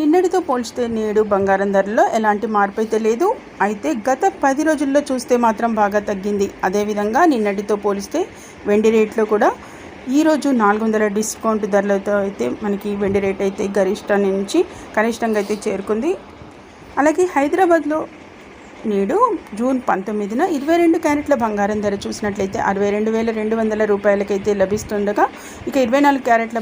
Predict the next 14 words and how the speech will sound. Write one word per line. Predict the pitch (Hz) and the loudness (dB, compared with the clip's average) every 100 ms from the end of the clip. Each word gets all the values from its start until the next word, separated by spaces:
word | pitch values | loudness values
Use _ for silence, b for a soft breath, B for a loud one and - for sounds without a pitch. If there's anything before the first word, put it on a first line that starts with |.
| 214 | -4
బంగారం | 202 202 208 196 | -2 -2 0 0
ధర | 233 330 | 0 2
డెబ్బై | 262 240 302 | 2 2 2
రెండు | 311 294 | 2 2
వేల | 285 269 - 208 | 0 -2 -4 -2
రెండు | 208 202 | 0 0
వందల | 208 196 - 190 | 0 -2 -2 -2
ఇరవై | 190 196 196 - 190 | 0 0 -2 -4 -4
పలుకుతోంది. | 190 190 196 190 180 B B B 214 | -4 -4 -2 -2 -4 B B B -2
ఇక | 226 196 | 0 2
బంగారం | 196 196 196 196 | 0 2 0 0
ప్రియులకు | 185 180 190 349 277 | -2 -2 -2 -2 -2
ఇది | 220 185 | -2 -2
ఊరట | 196 | -2